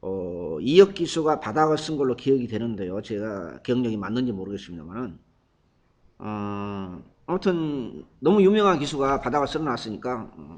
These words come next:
아무튼 어찌됐든 그거 떠나서, 어, 상태는 조금, 어, 세 마리 나와서 떼거지로,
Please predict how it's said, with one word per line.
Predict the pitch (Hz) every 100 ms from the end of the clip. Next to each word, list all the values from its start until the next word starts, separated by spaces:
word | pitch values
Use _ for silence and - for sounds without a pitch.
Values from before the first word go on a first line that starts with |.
| -
아무튼 | 180 185 165
어찌됐든 | 143 185 175 165
그거 | 139 165 165
떠나서, | 170 160 151 151 165
어, | 120 -
상태는 | 180 175 165
조금, | 147 - 117 120
어, |
세 | 120 196
마리 | 170 135
나와서 | 120 127 -
떼거지로, | 196 202 240 220 156 101